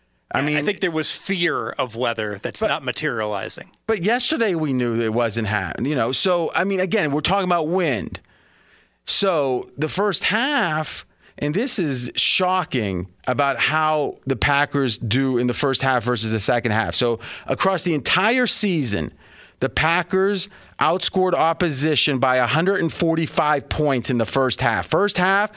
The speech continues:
Speaker 1: they scored a hundred and forty-five points more, the Pack. Second half,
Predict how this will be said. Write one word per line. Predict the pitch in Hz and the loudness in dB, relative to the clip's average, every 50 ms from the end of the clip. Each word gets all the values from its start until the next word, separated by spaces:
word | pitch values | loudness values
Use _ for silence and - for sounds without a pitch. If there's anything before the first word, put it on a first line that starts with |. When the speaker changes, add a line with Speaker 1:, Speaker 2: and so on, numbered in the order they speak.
| - - - - | -14 -16 -8 -4
Speaker 1:
they | - 135 | -2 -2
scored | 127 - - 147 139 | 0 0 0 2 2
a | 135 | 2
hundred | 120 151 175 196 190 | 2 2 2 0 0
and | 175 - | 0 0
forty-five | - 185 170 165 - 185 175 165 - | 0 0 0 2 2 2 2 2 0
points | - 175 175 160 - | 0 -2 0 0 0
more, | - 151 151 147 135 | 0 0 0 2 2
the | 123 | 0
Pack. | - - 156 131 113 87 69 - - - - - _ _ _ _ _ _ _ _ _ _ | 0 2 2 2 2 0 -2 -6 -10 -18 -20 -20 _ _ _ _ _ _ _ _ _ _
Second | - - - 180 170 175 165 202 190 | -2 0 2 2 2 2 2 2 2
half, | 170 185 202 208 214 226 - - - | 2 2 2 2 0 -2 -4 -8 -14